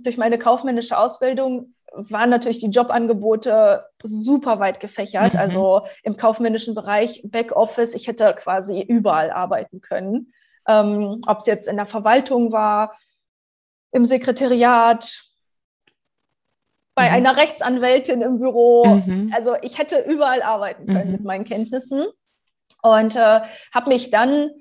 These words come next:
Speaker 1: weil ich gedacht habe, okay, da war irgendwie bei uns hier in der Nähe, äh, war eine Stelle frei in einem Callcenter, habe mich dann da beworben. Und, äh, dann kam direkt der erste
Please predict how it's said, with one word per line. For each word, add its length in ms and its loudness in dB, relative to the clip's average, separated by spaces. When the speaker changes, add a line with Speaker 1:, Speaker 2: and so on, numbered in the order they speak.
Speaker 1:
weil 100 -4
ich 60 -10
gedacht 280 -2
habe, 160 0
okay, 320 -2
da 160 2
war 200 4
irgendwie 200 -2
bei 80 2
uns 260 0
hier 120 -4
in 80 -4
der 80 -4
Nähe, 320 -2
äh, 340 -2
war 100 -2
eine 160 -6
Stelle 320 -4
frei 240 -4
in 60 -6
einem 120 -10
Callcenter, 580 -4
habe 120 -8
mich 140 -6
dann 160 -4
da 100 2
beworben. 480 -2
Und, 320 2
äh, 200 2
dann 180 2
kam 180 0
direkt 400 -6
der 500 0
erste 720 -2